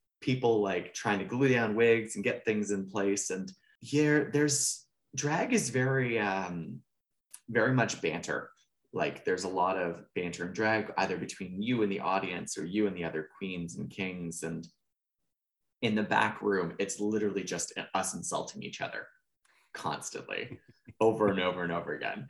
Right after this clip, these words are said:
We have no self-esteem issues, trust me. It's, like, just,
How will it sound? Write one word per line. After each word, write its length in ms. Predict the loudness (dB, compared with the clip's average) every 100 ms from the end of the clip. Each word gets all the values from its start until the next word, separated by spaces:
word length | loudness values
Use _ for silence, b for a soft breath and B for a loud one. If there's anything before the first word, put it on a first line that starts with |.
| b 4
We 100 | 6
have 180 | 6
no 240 | 8 8 8
self-esteem 760 | 8 6 4 0 0 4 4
issues, 540 | 2 0 0 0 0 -2
trust 380 | 2 2 2 0
me. 100 | 0
It's, 520 | 0 2 0 -2 0
like, 460 | 2 4 2 -4 _ _ _ -10
just, 560 | 0 2 2 0 -8